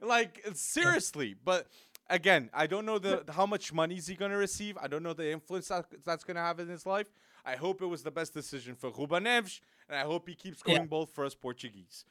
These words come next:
Speaker 1: because he's
Speaker 2: Well, you
Speaker 1: twenty-six,
Speaker 2: know, it,
Speaker 1: and I wanna
Speaker 2: it,
Speaker 1: see
Speaker 2: it's
Speaker 1: him
Speaker 2: probably
Speaker 1: win
Speaker 2: that Jor-,
Speaker 1: national team.
Speaker 2: it's probably that Jorge Mendes receives, like, what, forty-five million of that fifty-five plus?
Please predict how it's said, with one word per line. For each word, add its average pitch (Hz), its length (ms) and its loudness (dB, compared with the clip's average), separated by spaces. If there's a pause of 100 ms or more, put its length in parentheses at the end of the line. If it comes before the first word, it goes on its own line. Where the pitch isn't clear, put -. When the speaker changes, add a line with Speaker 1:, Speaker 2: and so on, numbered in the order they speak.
(120)
Speaker 1:
because 127 220 -10
he's 117 220 -10
Speaker 2:
Well, 151 120 2
you 160 60 0
Speaker 1:
twenty-six, 233 300 12
Speaker 2:
know, 190 240 12
it, 170 220 8 (100)
Speaker 1:
and 135 100 -4
I - 40 2
wanna 156 160 8
Speaker 2:
it, - 80 -2
Speaker 1:
see 185 80 6
Speaker 2:
it's 151 100 6
Speaker 1:
him 151 40 0
Speaker 2:
probably 220 260 12
Speaker 1:
win 165 100 8
Speaker 2:
that 170 80 6
Jor-, 214 220 8
Speaker 1:
national - 180 -12
team. - 180 -6 (120)
Speaker 2:
it's 185 120 6
probably 254 260 10
that 180 120 10
Jorge 180 320 10
Mendes 160 480 4
receives, 147 360 -2
like, 143 180 2
what, 139 200 0
forty-five 147 480 4
million 147 240 2
of 156 80 2
that 160 160 8
fifty-five 165 600 4
plus? 190 420 0